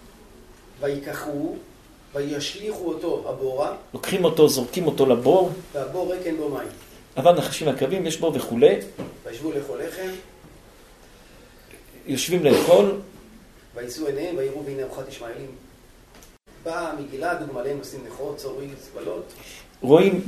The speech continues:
Speaker 2: ארוחת ישמעאלים נושאים, מביאים, אה, דברים, הלאה.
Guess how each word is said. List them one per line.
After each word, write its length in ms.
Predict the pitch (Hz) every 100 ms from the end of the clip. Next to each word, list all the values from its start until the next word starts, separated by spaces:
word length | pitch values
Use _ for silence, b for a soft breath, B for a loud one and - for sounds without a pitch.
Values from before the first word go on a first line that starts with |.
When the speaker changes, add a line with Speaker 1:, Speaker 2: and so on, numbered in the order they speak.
| 139
Speaker 2:
ארוחת 380 | 151 - 175 175
ישמעאלים 500 | - 147 147 156 147
נושאים, 520 | 123 - 190 202 196 - - - - -
מביאים, 520 | 135 143 139 175 156 -
אה, 200 | 135 127 -
דברים, 480 | 120 123 190 196 -
הלאה. 280 | 143 147